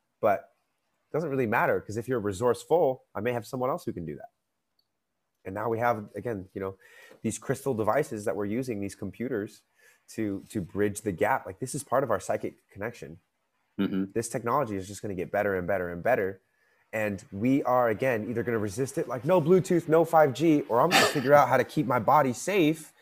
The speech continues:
Speaker 1: rather than spending so much energy just, like, spinning my wheels about, like, "We gotta stop this, we gotta stop this." You don't change reality by resisting it. You have to create a new system that creates the old, makes the old one obsolete.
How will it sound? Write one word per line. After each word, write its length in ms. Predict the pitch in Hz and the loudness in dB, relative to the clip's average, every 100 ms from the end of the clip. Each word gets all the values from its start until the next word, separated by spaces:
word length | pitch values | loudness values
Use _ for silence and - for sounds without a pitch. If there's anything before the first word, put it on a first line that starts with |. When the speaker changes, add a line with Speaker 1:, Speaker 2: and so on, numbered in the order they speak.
| - - - | -20 -18 4
Speaker 1:
rather 240 | 147 147 | 6 6
than 120 | 143 131 | 2 0
spending 280 | 147 135 | 0 0
so 160 | 123 135 | 0 0
much 160 | 127 139 | 0 2
energy 340 | 139 135 127 | 2 2 0
just, 160 | 120 127 | -2 -2
like, 140 | 120 | -2
spinning 360 | - - 135 131 | -2 0 2 2
my 140 | 131 | 2
wheels 360 | 127 135 143 127 | 4 4 4 4
about, 240 | 123 123 | 2 2
like, 200 | 127 127 | 0 -2
"We 80 | 143 | 0
gotta 140 | 151 | 0
stop 320 | 127 - 139 - | 0 0 0 0
this, 160 | 135 | -4
we 60 | 127 | 0
gotta 140 | 127 | 0
stop 280 | 131 135 135 | 2 0 0
this." 220 | 123 110 | -2 -6
You 60 | 123 | -2
don't 180 | 131 - | -2 -2
change 260 | 127 120 | -4 -4
reality 520 | 113 110 110 101 98 98 _ _ _ _ _ _ | 0 4 4 2 -2 -8 _ _ _ _ _ _
by 320 | 120 107 104 95 - | 4 6 4 -2 -6
resisting 500 | 107 107 - 101 85 | -2 -2 -4 -6 -6
it. 140 | - _ _ | -8 _ _
You 60 | 104 | -4
have 100 | 117 | -4
to 80 | 107 | -6
create 260 | - 113 | -2 -2
a 60 | 101 | 0
new 160 | 104 110 | -2 -4
system 420 | - 123 - 104 | -6 -6 -4 -4
that 160 | 95 - | -4 0
creates 240 | 107 101 | 0 2
the 60 | 104 | 2
old, 140 | 98 - 104 | 0 -2 -2
makes 220 | 107 - | -2 0
the 100 | 113 | 0
old 140 | 92 | 0
one 120 | 95 | -2
obsolete. 500 | 92 92 - 85 80 | -6 -8 -10 -10 -10